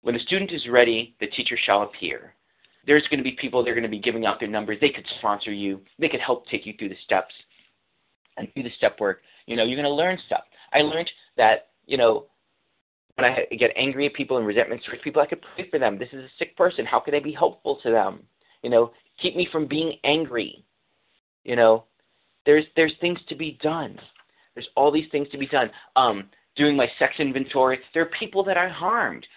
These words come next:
and I went and I made amends. And, um, when, when, when it came down to that, oh, going, first going through your character defects,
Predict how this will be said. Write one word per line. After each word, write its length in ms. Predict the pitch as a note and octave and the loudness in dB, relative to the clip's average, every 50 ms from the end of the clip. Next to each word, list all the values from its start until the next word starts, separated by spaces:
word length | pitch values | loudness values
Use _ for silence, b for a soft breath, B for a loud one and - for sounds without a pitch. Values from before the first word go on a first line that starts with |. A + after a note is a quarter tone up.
| b b | b b
and 160 | - C3+ C#3 C3 | -4 0 2 2
I 100 | C3+ C#3+ | 2 2
went 280 | C3 C#3+ D#3+ E3 D#3+ | 2 0 0 0 0
and 100 | D3+ B2+ | 0 0
I 80 | A#2+ A#2 | 0 2
made 200 | A#2+ B2 C3 B2 | 2 2 2 2
amends. 420 | A#2+ A2+ A#2 A#2 A#2 B2 C3+ C3+ - B B B | 2 0 0 -2 -2 -2 -4 -8 -12 B B B
And, 200 | - C#3 C3 B2 | -4 -4 -2 0
um, 320 | - - A#2 A2+ G#2+ G#2+ G#2 _ _ _ _ _ _ _ _ | 2 4 4 4 4 0 -4 _ _ _ _ _ _ _ _
when, 340 | - A#2+ B2+ B2+ B2 - - | -6 -2 -2 -2 -2 -4 -6
when, 300 | - A#2+ A#2 A2 A2 - _ _ _ _ _ _ _ _ _ _ _ _ _ _ _ _ _ _ | -4 -4 -4 -4 -4 -8 _ _ _ _ _ _ _ _ _ _ _ _ _ _ _ _ _ _
when 160 | - B2 A#2+ | 0 0 0
it 80 | A#2+ A2+ - | 0 0 0
came 160 | - C#3+ D3 | 0 2 4
down 200 | C#3+ C#3+ D3+ D3 | 6 4 4 4
to 40 | - D3+ | 2 0
that, 200 | D#3+ E3 - - | 0 0 4 6
oh, 240 | D#3 C#3+ A2+ - - _ - G2+ A#2+ B2 | 6 6 6 4 0 _ -12 -12 0 6
going, 240 | C3+ C3 C3 B2+ - - | 8 8 8 8 6 6
first 200 | D3+ C#3+ C#3+ - | 6 6 6 6
going 200 | C#3 B2+ B2 A#2+ | 4 4 4 4
through 100 | C3 B2 | 0 -2
your 80 | A2 | -2
character 320 | - - - A#2 - - A#2 | 2 4 4 2 2 0 -4
defects, 460 | G2+ B2 A#2+ - - B2 C3 - | -6 -6 0 4 6 6 6 4